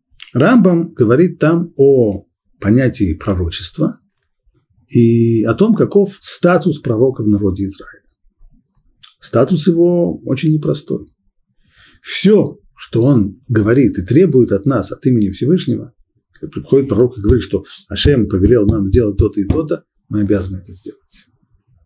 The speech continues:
Более того, даже если он скажет, что Ашем повелел ему, э, временно, на какое-то время, или в одноразовом порядке,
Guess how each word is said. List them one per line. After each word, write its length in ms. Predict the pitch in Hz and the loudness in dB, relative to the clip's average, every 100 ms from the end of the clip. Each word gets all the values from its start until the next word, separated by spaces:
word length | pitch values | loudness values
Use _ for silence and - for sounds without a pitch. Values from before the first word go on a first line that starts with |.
| _ - | _ -2
Более 480 | 123 190 151 98 | 2 4 4 0
того, 200 | 90 - _ _ _ - - - - - | -6 -20 _ _ _ -16 -12 -12 -12 -4
даже 420 | 117 202 233 175 | 2 2 4 4
если 420 | 202 214 202 214 | 4 4 4 4
он 200 | 190 190 | 4 2
скажет, 540 | 160 - 165 170 185 196 | 0 -2 0 0 0 -2
что 220 | - 156 | 0 2
Ашем 300 | 147 165 180 | 2 2 2
повелел 420 | 156 131 135 160 | 2 2 2 2
ему, 440 | 151 139 160 180 - _ _ _ - - - | 2 4 2 2 -4 _ _ _ -20 -18 -4
э, 340 | 117 110 104 104 - _ _ _ _ _ _ _ _ - | 0 2 0 -2 -10 _ _ _ _ _ _ _ _ -4
временно, 680 | 117 151 127 123 123 139 | 2 4 4 2 0 -2
на 160 | 156 117 | -2 -2
какое-то 360 | 117 147 147 117 | 2 2 4 2
время, 500 | 104 95 104 147 - _ _ | 2 0 -2 -4 -12 _ _
или 120 | - 82 | -10 -8
в 60 | |
одноразовом 760 | 82 87 98 143 135 131 120 107 | -6 -2 2 4 4 4 2 2
порядке, 580 | 113 117 123 - 127 | 0 0 -2 -2 -4